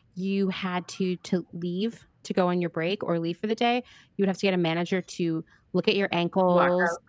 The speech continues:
Speaker 1: look at, you had to pull out all
Speaker 2: <laughs>
Speaker 1: your pockets. They had to search your bag. If you wanted to use the bathroom, someone would have to let you in there. Like, there were so
Speaker 2: <laughs>
Speaker 1: many rules to prevent you from stealing. And,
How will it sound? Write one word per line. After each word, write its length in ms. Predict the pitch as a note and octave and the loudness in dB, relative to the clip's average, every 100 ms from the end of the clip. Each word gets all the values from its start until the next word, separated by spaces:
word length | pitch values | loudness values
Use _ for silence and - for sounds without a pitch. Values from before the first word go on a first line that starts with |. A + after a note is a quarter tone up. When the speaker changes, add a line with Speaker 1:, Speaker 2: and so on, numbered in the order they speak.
| - - | -8 0
Speaker 1:
look 160 | - A3+ | 2 4
at, 100 | - | 4
you 60 | |
had 80 | G#3 | 4
to 60 | G3+ | 2
pull 200 | - G3+ | 2 4
out 120 | G3+ | 6
all 80 | G3+ | 6
Speaker 2:
<laughs> 40 | |
Speaker 1:
your 100 | G#3 | 4
pockets. 720 | - F3+ F3 G3 F#3 F3 - - | 2 2 2 2 2 2 -2 0
They 80 | F#3+ | 0
had 120 | F#3 | 0
to 40 | |
search 340 | - F#3 F3+ - | -2 -2 -2 -2
your 80 | G3 | 2
bag. 520 | E3+ E3+ E3 E3 - _ - | 2 4 2 -2 -6 _ -8
If 160 | F3 F#3+ | -4 -2
you 80 | |
wanted 260 | F3 F#3 F#3 | 0 2 0
to 100 | - | -4
use 240 | E3+ F#3+ - | -4 -4 -2
the 80 | |
bathroom, 480 | F3 D#3+ E3+ F#3 F3 | 0 0 0 -2 -2
someone 240 | E3+ E3 E3+ | 0 0 0
would 80 | E3 | -2
have 120 | D#3+ | -4
to 100 | E3 | -4
let 260 | D#3+ D#3 - | -2 -4 -2
you 140 | E3 | -2
in 220 | D#3 D#3 | 0 -2
there. 380 | D#3+ D#3+ D#3 D#3 | -2 -4 -2 0
Like, 240 | E3 D#3+ - - - _ _ _ | 0 -2 -6 -20 -20 _ _ _
there 140 | F#3+ | 2
were 140 | G3 G3 | 2 -2
so 220 | - - | 2 2
Speaker 2:
<laughs> 240 | G#3+ G3+ | 4 4
Speaker 1:
many 220 | B3 C4 | 6 6
rules 680 | B3 F3 F3+ F#3 F3+ E3 - | 4 2 0 2 0 -4 -8
to 100 | - | -6
prevent 340 | - F3+ F3 F3 | -2 0 0 0
you 140 | E3+ | -4
from 220 | - D#3+ | -4 -6
stealing. 680 | D#3+ - - C#3+ C3+ - F3 F3 | -6 -12 -8 -6 -6 -8 -6 -2
And, 180 | E3+ | -2